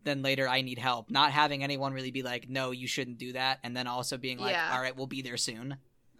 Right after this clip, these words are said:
Speaker 2: Yeah.
Speaker 1: Was like, "All right, cool." So at the end of the day, just because we're, like, a, legally a team of, of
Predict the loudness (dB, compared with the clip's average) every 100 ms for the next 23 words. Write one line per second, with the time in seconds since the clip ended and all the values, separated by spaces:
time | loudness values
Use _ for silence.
0 | _ _ _ -12 -8 -8 -4 0 4 4
1 | 2 2 2 2 2 -2 -4 -2 -2 -4
2 | -2 -2 0 2 4 2 0 -10 _ _
3 | _ _ -4 -2 0 2 2 2 2 0
4 | 0 -2 -4 -10 _ -2 -2 -6 -16 -10
5 | -2 0 2 4 4 2 -2 -2 -2 -2
6 | -2 -4 -6 -12 -10 -10 -10 -14